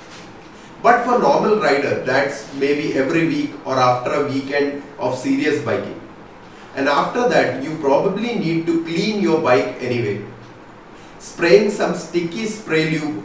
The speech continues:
on your chain after hosing it down does not seem to be the hardest thing to do, does it?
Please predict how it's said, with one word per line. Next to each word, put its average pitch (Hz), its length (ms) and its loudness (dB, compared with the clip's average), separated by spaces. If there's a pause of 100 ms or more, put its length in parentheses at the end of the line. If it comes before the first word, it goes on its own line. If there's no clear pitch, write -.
on 143 200 2
your 143 200 2
chain 131 480 0 (400)
after 185 720 2 (400)
hosing 180 460 4
it 147 220 2
down 131 420 2 (180)
does 156 300 2
not 214 200 2
seem 170 340 -2
to 170 100 2
be 160 140 0
the 160 180 0
hardest - 420 0
thing 131 200 -2
to 120 100 -4
do, 107 240 -6 (160)
does 165 220 0
it? - 220 -2